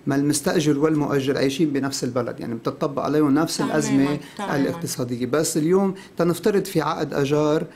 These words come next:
Speaker 1: بالقانون، آه، محطوط في قيمة معينة ولنعتبر باللبناني.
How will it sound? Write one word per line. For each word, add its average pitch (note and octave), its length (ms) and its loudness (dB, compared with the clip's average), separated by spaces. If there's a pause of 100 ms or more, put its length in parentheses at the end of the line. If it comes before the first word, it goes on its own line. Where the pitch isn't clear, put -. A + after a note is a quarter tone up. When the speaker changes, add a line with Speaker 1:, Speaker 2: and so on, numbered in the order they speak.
(200)
Speaker 1:
بالقانون، C#3+ 720 0 (440)
آه، C3 500 2
محطوط F#3 380 -4
في F3 140 -2
قيمة F#3+ 360 2
معينة D3+ 680 2 (240)
ولنعتبر F#3 540 2
باللبناني. B2+ 600 2